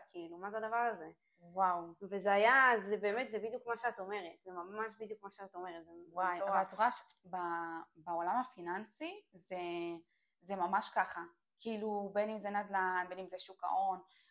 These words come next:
Speaker 2: כל הדברים כ-, של העסקים האלה, זה ככה, אבל, אה, אני כן יכולה להגיד לך שעם הזמן, ככל שהזמן עובר, יש יותר ויותר נשים,
Speaker 1: כן.
Speaker 2: שזה מדהים בעיניי.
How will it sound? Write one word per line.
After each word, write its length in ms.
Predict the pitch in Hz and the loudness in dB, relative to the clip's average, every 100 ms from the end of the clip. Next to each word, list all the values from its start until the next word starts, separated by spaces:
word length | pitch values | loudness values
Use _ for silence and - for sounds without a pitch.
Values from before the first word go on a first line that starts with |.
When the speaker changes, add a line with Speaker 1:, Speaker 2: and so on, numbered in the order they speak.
| _ | _
Speaker 2:
כל 120 | 254 | 2
הדברים 360 | 240 220 233 220 | 2 0 -2 -4
כ-, 220 | 240 - | -4 -4
של 180 | - 180 | -6 -2
העסקים 680 | 175 175 - 180 - 226 269 | -2 -2 -8 -16 -10 -2 2
האלה, 300 | 302 320 381 415 _ _ _ - - _ | 2 2 -2 -6 _ _ _ -20 -20 _
זה 120 | 180 196 | -12 0
ככה, 260 | 233 294 381 370 | 2 2 -2 0
אבל, 300 | 208 190 185 180 | 2 4 4 2
אה, 340 | 180 180 180 | -2 -2 -2
אני 140 | 185 185 | -4 -4
כן 80 | 247 | -4
יכולה 180 | 254 254 | -2 0
להגיד 140 | 277 | 2
לך 160 | 294 - | 0 -2
שעם 240 | 202 214 | -8 -8
הזמן, 340 | 196 175 202 214 | -8 -4 -4 -4
ככל 120 | 190 | -12
שהזמן 320 | 190 196 196 185 | -14 -12 -8 -8
עובר, 300 | 175 196 262 | -2 0 0
יש 300 | 208 196 - | -2 -8 -10
יותר 240 | 175 196 196 | -12 -6 -4
ויותר 340 | 202 175 190 190 | -6 -8 -8 -8
נשים, 560 | 180 - 185 208 285 320 _ _ _ | -10 -12 -10 -6 -8 -10 _ _ _
Speaker 1:
כן. 200 | 240 208 185 | -2 -2 0
Speaker 2:
שזה 140 | 185 | 0
מדהים 320 | 175 175 185 | 0 -2 -4
בעיניי. 320 | 190 175 170 | -4 -4 -6